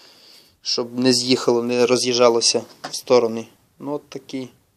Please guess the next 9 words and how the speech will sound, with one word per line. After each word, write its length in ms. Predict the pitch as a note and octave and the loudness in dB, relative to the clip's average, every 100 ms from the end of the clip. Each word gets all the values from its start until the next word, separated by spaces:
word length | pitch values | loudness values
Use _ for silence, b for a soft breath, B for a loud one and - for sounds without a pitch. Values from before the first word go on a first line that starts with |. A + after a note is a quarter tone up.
| _ _ _ | _ _ _
теж 220 | - A#2+ | -8 -6
лапа 320 | A#2 A#2+ A#2 A#2 | 0 0 0 -6
якраз 220 | - B2 | -8 -12
получиться 460 | - A#2+ A#2+ - | -10 -10 -8 -6
до 100 | A#2 | -6
стола. 340 | A2 - A2 - _ _ _ _ _ _ _ _ _ _ _ _ _ _ | -4 -2 -2 -4 _ _ _ _ _ _ _ _ _ _ _ _ _ _
Ось 160 | D3 D3 | -10 -10
такий 300 | - - C3 | -10 -10 2
день. 360 | C#3 E3 F3 | 6 6 6